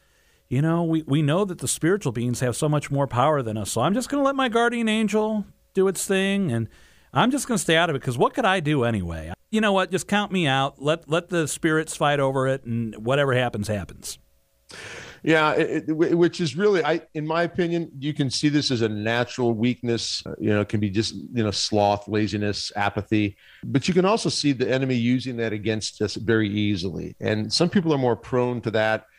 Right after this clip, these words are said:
Speaker 2: even on a natural level they are. When it comes to health, "Well, there's nothing I can do about my health, so, you know, you're gonna die from something, so why not just live it up and just consume whatever and eat and drink and to excess, and,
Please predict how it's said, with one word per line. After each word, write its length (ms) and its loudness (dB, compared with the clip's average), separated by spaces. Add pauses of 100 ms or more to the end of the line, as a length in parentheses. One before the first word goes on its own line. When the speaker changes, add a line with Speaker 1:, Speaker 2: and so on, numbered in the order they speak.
(220)
Speaker 2:
even 200 2
on 140 2
a 40 -2
natural 440 -2
level 180 0
they 160 -4
are. 320 -4 (600)
When 120 2
it 100 0
comes 220 2
to 80 2
health, 380 2
"Well, 100 2
there's 140 -4
nothing 220 0
I 40 2
can 120 -2
do 80 4
about 160 0
my 100 -2
health, 320 0
so, 460 -2
you 120 -2
know, 60 -2
you're 160 2
gonna 140 2
die 220 0
from 140 -6
something, 360 -2
so 160 0
why 160 2
not 160 2
just 240 -2
live 120 0
it 60 -2
up 160 0
and 160 -4
just 220 -4
consume 440 -2
whatever 400 2
and 140 -2
eat 200 -2
and 100 -8
drink 320 -2
and 260 -6
to 120 -2
excess, 480 -2
and, 120 -4